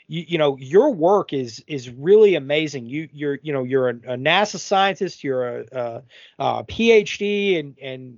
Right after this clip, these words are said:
just, just an incredibly brilliant scientist in your own right. What brought you to preparedness? What brought you to doing this? What brought you to recognizing E M P as,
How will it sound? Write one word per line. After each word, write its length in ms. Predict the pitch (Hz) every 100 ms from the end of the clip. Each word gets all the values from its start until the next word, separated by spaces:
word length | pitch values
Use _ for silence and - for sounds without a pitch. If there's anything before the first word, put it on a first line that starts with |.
| 165 156
just, 340 | 160 - -
just 240 | 180 -
an 100 | 165
incredibly 520 | 147 127 233 240 175 151
brilliant 480 | 127 180 214 156
scientist 640 | - 190 202 196 160 - 147
in 80 |
your 180 | 127 131
own 160 | 214 208
right. 260 | 143 131 - - _ _
What 320 | 160 262 -
brought 580 | 165 156 185 240 156 -
you 460 | 160 151 143 139 143 _ _ _ _ _
to 640 | - 196 185 180 160 143 - _ _ _ _ _
preparedness? 640 | 185 - 226 254 247 214 -
What 200 | 226 170
brought 320 | 190 226 196
you 160 | 185
to 180 | 151 151
doing 460 | 120 113 190 220 214
this? 240 | 214 202
What 280 | - 175 196
brought 320 | 180 196 175
you 180 | 175 165
to 440 | - 175 165 151 135
recognizing 720 | 170 180 185 180 165 151 147
E 220 | 160 165
M 100 | 147
P 300 | 175 165 151
as, 200 | 127